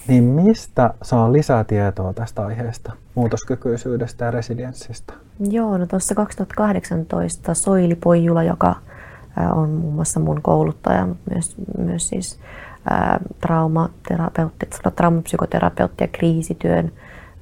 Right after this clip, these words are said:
Speaker 2: ää, kehittäjä ja surutyötä tutkinut, niin hänen nettisivuiltaan, ja sit hänen, häneltä tuli siis pari vuotta sitten ensimmäinen suomenkielinen tietokirja aiheesta, Resilienssi, muutosten kohtaamisen taito nimeltään. Ja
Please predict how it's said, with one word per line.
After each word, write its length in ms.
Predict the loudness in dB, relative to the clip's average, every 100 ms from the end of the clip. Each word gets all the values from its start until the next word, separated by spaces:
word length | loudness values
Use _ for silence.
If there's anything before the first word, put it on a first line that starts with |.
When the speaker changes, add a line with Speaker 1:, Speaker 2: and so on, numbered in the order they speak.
| -2
Speaker 2:
ää, 140 | -2 0
kehittäjä 560 | -2 -4 -4 0 2
ja 100 | 2
surutyötä 480 | 0 -2 -2 0 -2
tutkinut, 400 | -2 -8 -2 -2
niin 100 | 0
hänen 340 | 2 2 0 -2 -12 -6
nettisivuiltaan, 920 | -4 -4 -4 -4 -2 -2 0 0 0
ja 60 | -2
sit 140 | -2
hänen, 200 | 0 0 0
häneltä 260 | 0 0 2
tuli 140 | 0
siis 160 | 0 0
pari 220 | 0 0
vuotta 240 | -4 -6
sitten 380 | -8 -4 -4 -4 -10 -20 -20 -20 -4 2
ensimmäinen 520 | 4 2 0 0 0
suomenkielinen 840 | 2 2 2 -2 -2 -2 -2 -4 -6
tietokirja 760 | -6 -4 -4 -6 -4 -4 -2 -4 -4 -10 -6
aiheesta, 580 | -4 -4 -6 -6 -8 -8 -14 -20 -20 -16 -4
Resilienssi, 760 | -2 0 0 0 -2 -2 -6 -6
muutosten 480 | -6 -6 -6 -8 -8
kohtaamisen 600 | -6 -10 -8 -8 -8 -8
taito 440 | -6 -6 -4 -6 -8 -16 -20 -20 -20 -20 -12 -12 -8
nimeltään. 600 | -4 -2 -2 -2 -2 -2 -6 -20 -20 -20 -10 0
Ja 220 | 4 4